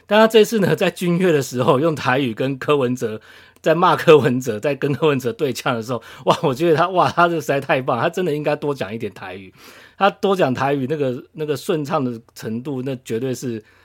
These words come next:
比，比他用国语好太多了，很适合在选举里面的发言。那我们再回到赵少康，那就是说呢，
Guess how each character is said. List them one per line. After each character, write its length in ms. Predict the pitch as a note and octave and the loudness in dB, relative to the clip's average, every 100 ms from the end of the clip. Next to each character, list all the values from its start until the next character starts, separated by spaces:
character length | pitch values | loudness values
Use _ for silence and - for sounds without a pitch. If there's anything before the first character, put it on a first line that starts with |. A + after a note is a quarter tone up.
| _ | _
比， 380 | - G#2+ G2 F#2 - | -12 -10 -10 -16 -16
比 100 | G#2 | -12
他 160 | A#2+ | -6
用 160 | B2+ B2 | -6 -6
国 180 | G#2 G#2 | -8 -10
语 80 | G2 | -12
好 160 | F#2 | -14
太 200 | F2 G#2+ | -14 -14
多 180 | F2+ F#2 | -14 -18
了， 100 | F2 | -18
很 360 | - A#2 G#2+ G2+ | -8 -6 -6 -12
适 280 | - D3 | -12 -10
合 160 | G#2+ G2 | -8 -10
在 140 | A2 | -10
选 240 | A2 A2 G2 | -10 -12 -16
举 120 | G2 | -16
里 60 | F2+ | -16
面 160 | G#2 | -14
的 60 | F#2 | -14
发 260 | - F2 | -16 -16
言。 160 | E2+ D#2+ _ _ _ _ _ _ _ _ _ | -16 -20 _ _ _ _ _ _ _ _ _
那 200 | G3+ F#3 - _ _ _ | -2 -2 -4 _ _ _
我 160 | - B2 | -10 -6
们 80 | |
再 140 | B2 F3 | -2 -2
回 160 | A#2 | -2
到 260 | A2+ B2+ A2+ | -2 -2 -2
赵 220 | - A#2+ | -4 -6
少 180 | A2 G#2 | -6 -8
康， 260 | - F#2+ F#2+ _ _ _ | -10 -16 -18 _ _ _
那 160 | - F3+ | -8 -8
就 220 | F3+ G3 | -6 -8
是 60 | F#3+ | -4
说 160 | G3+ | -4
呢， 240 | F#3+ F#3 | -2 -4